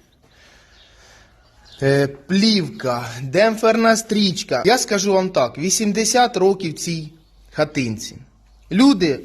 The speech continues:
ось ходили по глині все життя, по глині ходили.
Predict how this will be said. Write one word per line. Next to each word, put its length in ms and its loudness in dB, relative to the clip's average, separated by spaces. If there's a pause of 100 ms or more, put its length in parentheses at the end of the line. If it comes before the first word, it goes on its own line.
ось 280 6
ходили 540 -2
по 280 -2
глині 720 -2
все 220 0
життя, 640 -2
по 120 -2
глині 360 -2
ходили. 540 -6